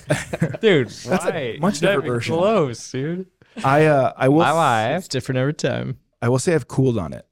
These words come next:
Speaker 1: Starfield, um, as far as game of the year contender.
Speaker 2: Yeah, I agree.
Speaker 1: You agree?
Speaker 3: That's 'cause we're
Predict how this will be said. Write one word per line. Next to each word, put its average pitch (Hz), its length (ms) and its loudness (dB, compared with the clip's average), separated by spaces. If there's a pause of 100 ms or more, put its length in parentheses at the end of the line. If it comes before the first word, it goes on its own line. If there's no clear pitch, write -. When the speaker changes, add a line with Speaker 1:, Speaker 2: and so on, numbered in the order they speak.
(120)
Speaker 1:
Starfield, 104 400 -4 (360)
um, 95 340 -4
as - 100 -4
far 92 160 -2
as 98 140 -4
game 104 160 -2
of 98 80 0
the 95 40 -2
year 92 140 -2
contender. - 600 -6
Speaker 2:
Yeah, 87 200 -10
I 82 80 -6
agree. 90 260 -8 (1400)
Speaker 1:
You 107 140 -2
agree? 127 240 -4 (100)
Speaker 3:
That's 120 240 -4
'cause 139 320 -2
we're 120 600 -4